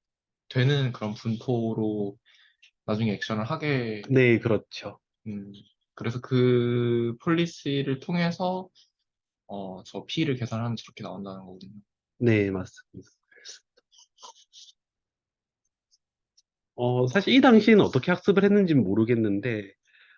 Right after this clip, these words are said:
Speaker 2: 제 생각이지만 이때도 그냥 단순히 그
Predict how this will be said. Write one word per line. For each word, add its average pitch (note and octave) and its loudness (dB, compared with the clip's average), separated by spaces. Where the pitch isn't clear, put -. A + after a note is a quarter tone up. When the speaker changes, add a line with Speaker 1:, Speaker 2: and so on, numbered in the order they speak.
Speaker 2:
제 C3+ 4
생각이지만 G3+ 0
이때도 E3+ 0
그냥 B2+ -4
단순히 B2 -2
그 G2 -2